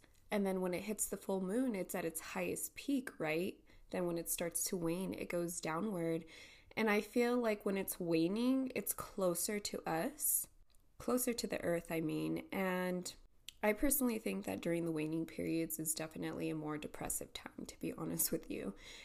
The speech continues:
And for those of you who do not understand the moon's fluctuations, the moon is always affecting our emotional state. I know that I'm gonna have some new listeners,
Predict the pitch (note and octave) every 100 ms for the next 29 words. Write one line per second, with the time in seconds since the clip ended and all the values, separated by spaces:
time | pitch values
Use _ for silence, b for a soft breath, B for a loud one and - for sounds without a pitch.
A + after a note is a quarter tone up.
0 | B B G#3+ G3+ G3 F#3+ - - - G#3
1 | F#3+ G3+ G#3+ G3+ G#3 G3+ F#3 E3+ E3+ -
2 | E3+ F3+ - D#3 D#3 E3 A3 - G3 F3
3 | E3 E3 - E3+ E3 - D#3+ F3 - G3+
4 | A#3+ C4+ - G#3+ G#3 C4 C4 B3+ F#3 A3
5 | A3+ G3 F3+ E3 E3 - E3 E3+ - -
6 | - - F#3+ E3+ E3+ E3 D#3 D#3+ - A3
7 | E3+ - E3 E3 E3 B B B B G#3+
8 | G#3+ A3+ G#3+ G3 G3+ G#3 G3 F#3+ F3 F3
9 | - F#3 E3 D#3 D#3 E3 D3 - - G3
10 | A3 A#3 C4 B3+